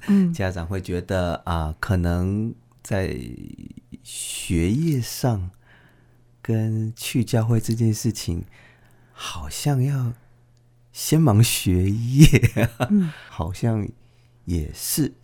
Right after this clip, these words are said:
Speaker 2: 但是也不能这样讲。
Speaker 1: 嗯哼。
Speaker 2: <laughs> 对，所以我，我，我觉得好多事情啊，有时候是年轻人自己啊，就是年轻人很年轻，谈恋爱，两个人吵架，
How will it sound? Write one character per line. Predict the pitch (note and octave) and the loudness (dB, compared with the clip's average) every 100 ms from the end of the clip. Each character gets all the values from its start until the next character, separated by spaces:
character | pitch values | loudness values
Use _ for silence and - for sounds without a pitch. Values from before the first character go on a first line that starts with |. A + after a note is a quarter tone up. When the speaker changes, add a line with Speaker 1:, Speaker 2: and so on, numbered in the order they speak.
| - | -4
Speaker 2:
但 | C3 | -2
是 | A2 A2 G#2+ - | 0 -2 -6 -6
也 | - - - _ - | -10 -8 -10 _ -8
不 | G#2+ | -2
能 | F2 | 0
这 | E2 | 2
样 | F#2+ | 2
讲。 | E2 - - - - | 2 -2 -2 -6 2
Speaker 1:
嗯 | G3+ F3 | 2 4
哼。 | G3+ F#3+ F3 | 0 -2 -8
Speaker 2:
<laughs> | B2+ | -8
对， | A2+ F#2 | -2 0
所 | E2 G#2 | 0 0
以 | G2+ F#2 | 0 0
我， | - - - | -2 -6 -6
我， | C2+ C#2+ | -6 -4
我 | E2+ | -4
觉 | F2 F2 | -4 -4
得 | E2+ C#2+ | -2 -4
好 | E2 | -2
多 | G2+ | -2
事 | F#2+ D2 | -2 -4
情 | - C#2 | -6 -4
啊， | F#2+ | 0
有 | A2 | 0
时 | F#2+ | 0
候 | A#2+ | -2
是 | C3 C#3+ | -2 -4
年 | A#2 G#2 A2+ | 0 2 2
轻 | D3+ | 2
人 | A2+ | 0
自 | G2 A#2 | 0 -2
己 | F2+ | -2
啊， | E2+ D#2+ E2+ | -2 0 -2
就 | G2 | -2
是 | G2+ F#2 - - - - | -2 -4 -8 -20 -20 -16
年 | - F#2 | -4 -2
轻 | A2 G#2 | 0 0
人 | E2+ D#2+ E2 - - - - | 0 -4 -6 -12 -20 -20 -20
很 | - E2+ | -4 -2
年 | F2 F#2 | 0 0
轻， | - G2+ F#2+ A2+ - _ - | 0 0 0 -4 -12 _ -16
谈 | - F#2+ | -4 2
恋 | A2 G#2 | 4 4
爱， | G#2+ G2+ - - - | 2 -2 -6 -20 -6
两 | A#2+ A2 | 0 4
个 | C3 | 4
人 | B2+ | 6
吵 | A#2+ G#2+ | 6 4
架， | D#3 C3 | 2 0